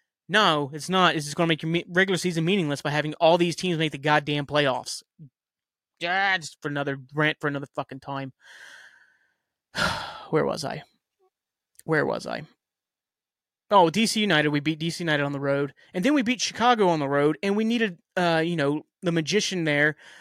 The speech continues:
Lucas, to score from his own half to win the game in the ninety-third minute.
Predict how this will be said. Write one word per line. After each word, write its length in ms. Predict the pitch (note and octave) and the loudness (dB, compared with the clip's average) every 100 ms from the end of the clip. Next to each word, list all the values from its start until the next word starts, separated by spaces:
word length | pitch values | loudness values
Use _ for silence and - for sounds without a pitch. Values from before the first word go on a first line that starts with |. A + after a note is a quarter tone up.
| - | -6
Lucas, 440 | F3 A#3+ E3+ D#3+ - | 2 2 4 0 0
to 80 | E3+ | -2
score 280 | - G#3+ G#3 | 2 4 4
from 180 | G#3 | 4
his 120 | F#3+ D#3+ | 0 0
own 220 | G3 G#3 | 0 0
half 540 | D3+ G3 D#3+ C#3+ - _ - | 0 2 2 -2 -6 _ -4
to 100 | F3+ | 0
win 220 | F#3 G#3+ | 2 0
the 80 | E3+ | 0
game 260 | F3 F#3+ | 0 0
in 100 | E3 | -2
the 60 | C#3+ | -2
ninety-third 580 | D3+ E3 D3+ - D3+ C#3 | -2 -2 -2 -2 -2 -2
minute. 320 | D3 B2 | -6 -6